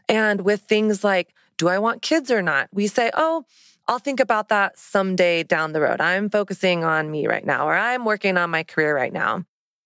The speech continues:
But what if we were just as intentional about our reproductive health and our fertility health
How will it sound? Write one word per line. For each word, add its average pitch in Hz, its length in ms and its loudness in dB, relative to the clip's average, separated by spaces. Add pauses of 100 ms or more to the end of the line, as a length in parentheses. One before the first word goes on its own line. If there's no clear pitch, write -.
(160)
But 240 140 2
what 220 160 2
if 285 120 0
we 320 100 4
were 320 120 2
just 180 520 -2
as 190 160 -2
intentional 180 800 0
about 175 260 -2
our 170 160 -2
reproductive 175 960 -2
health 196 360 -2
and 185 140 -2
our 170 220 0
fertility 208 800 -2
health 269 340 0